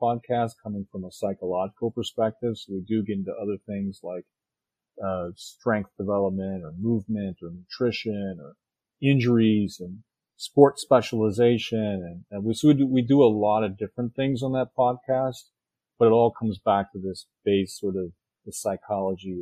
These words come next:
of, of high performance or elite performance. So we're definitely trying to get a lot of material out there. Um, you know, so definitely, you know, look us up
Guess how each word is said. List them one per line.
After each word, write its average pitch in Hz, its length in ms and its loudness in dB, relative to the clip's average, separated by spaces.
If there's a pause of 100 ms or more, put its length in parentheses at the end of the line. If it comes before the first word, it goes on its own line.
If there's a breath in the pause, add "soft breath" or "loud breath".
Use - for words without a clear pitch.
of, 85 60 -14 (160)
of - 60 -20 (120)
high 92 120 -10
performance 90 640 -14
or 90 60 -12
elite 90 220 -12
performance. 90 640 -16
So 92 360 -10 (800)
we're 143 80 4
definitely 165 360 6
trying 143 340 0
to 131 60 0
get 117 260 6
a 113 80 -2
lot 107 340 2
of 110 160 0 (140)
material 110 880 2
out 101 300 -6
there. 143 360 0 (480)
Um, 92 640 -14
you 104 140 -8
know, 95 120 -6
so - 200 -6
definitely, 113 600 -2 (460)
you 101 140 -4
know, 98 80 -2
look 104 320 0
us 104 180 -4
up 104 140 0